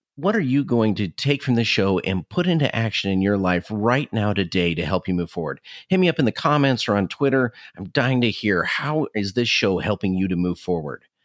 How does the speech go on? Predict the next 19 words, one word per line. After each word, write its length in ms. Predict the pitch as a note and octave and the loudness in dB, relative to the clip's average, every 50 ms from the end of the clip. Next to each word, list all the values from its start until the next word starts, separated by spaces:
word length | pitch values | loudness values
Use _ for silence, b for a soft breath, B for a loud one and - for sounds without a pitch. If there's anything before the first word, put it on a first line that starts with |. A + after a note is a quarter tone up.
| _ _ _ _ _ _ _ _ _ _ _ | _ _ _ _ _ _ _ _ _ _ _
Now, 100 | - B2+ | -4 -2
one 200 | C3 D3+ G#3 A3 | 0 2 2 2
of 60 | A3+ | 2
the 80 | F3 C#3 | 2 2
things 200 | D3 E3 C#3+ C#3 | 2 2 2 2
I 40 | C3 | 2
want 180 | A#2 B2 G#2+ | 2 4 4
to 40 | G#2+ | 4
mention 320 | G#2+ G#2 G2+ - - F2+ | 4 2 2 0 0 0
was 180 | F2 G2 G2+ - | 0 0 0 0
that 140 | A#2 G2 - | 0 -2 -2
today's 360 | - A2 C#3 D#3 D#3 D3+ - | -2 -2 0 0 0 2 0
episode 560 | B2+ A2+ - G#2 - - - G#2 F#2+ F#2 D#2+ | 0 0 0 0 0 2 2 2 2 0 0
was 180 | F#2 G2+ F#2+ F2+ | 0 -2 -2 -2
brought 300 | - A#2 A#2+ A#2+ A#2+ - | -2 -2 -2 -2 -2 -2
to 100 | - G2+ | -2 -2
you 100 | G2 F#2+ | -2 0
by 200 | E2 G2 F2+ F2+ | 0 0 0 2
Nutrifit. 640 | F2+ G2 G#2 G#2+ G#2+ - - F#2+ - - D#2 B1+ | 2 2 2 2 2 0 -2 -4 -4 -4 -8 -8